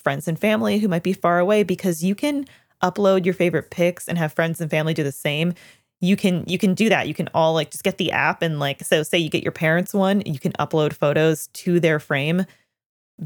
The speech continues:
Don't have to physically be there. It is great. It is such a good gift. Uh, mine is obviously filled with so many pictures of my dog. <laughs> Um,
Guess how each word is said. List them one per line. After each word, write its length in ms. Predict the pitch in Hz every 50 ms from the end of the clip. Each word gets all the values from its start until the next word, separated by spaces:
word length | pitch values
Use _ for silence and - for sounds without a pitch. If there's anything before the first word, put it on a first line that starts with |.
| 151 156 156 - - _
Don't 160 | - 160 156
have 80 | 156 156
to 100 | - 170
physically 380 | - 165 - 202 - 175 156
be 160 | 147 - 143 151
there. 260 | 156 165 170 165 - -
It 100 | 170 160
is 160 | 165 160 -
great. 380 | - - 151 117 - - - -
It 80 | - 175
is 180 | 165 165 151
such 280 | - - 185 175 - -
a 80 | 170 143
good 400 | 151 - - 143 143 135 - -
gift. 440 | 147 - - 127 - - _ - - _ _ _ _ _ _ - - _ -
Uh, 80 | -
mine 240 | - 185 185 214 240
is 120 | 247 240 -
obviously 460 | - 180 185 185 185 - - 180 170
filled 220 | 165 - 165 156
with 120 | 165 165 -
so 120 | - 156
many 160 | 156 156 165
pictures 320 | - 160 160 - 165 160 -
of 120 | 165 151
my 120 | 160 147
dog. 360 | 147 - - 147 160 180 202 220 - - - - - -
<laughs> 100 | 233 - - - - 180
Um, 320 | - 185 170 165 156 151